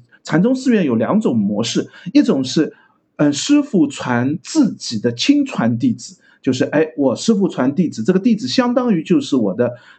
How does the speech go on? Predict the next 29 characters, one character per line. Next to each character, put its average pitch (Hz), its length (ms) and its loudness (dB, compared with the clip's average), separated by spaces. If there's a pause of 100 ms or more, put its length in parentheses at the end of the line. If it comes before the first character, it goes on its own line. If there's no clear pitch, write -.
这 139 120 -2
个， 123 220 -2 (300)
嗯， 117 400 0
视 - 260 0
为 143 200 2
接 190 220 2
班 185 260 0
人， 123 180 0
视 127 200 0
为 147 160 2
子 139 160 -12
侄 117 200 -10
派 147 260 -2
的， 98 120 -8 (320)
一 240 80 4
代 247 260 2
一 139 40 -6
代 135 160 0
传 107 240 -6
下 123 160 0
去， 117 140 -4
这 247 140 2
个 208 180 2 (160)
寺 - 260 0
院 196 180 2
就 170 140 0
是 - 160 -2
我 110 260 2
的 123 260 0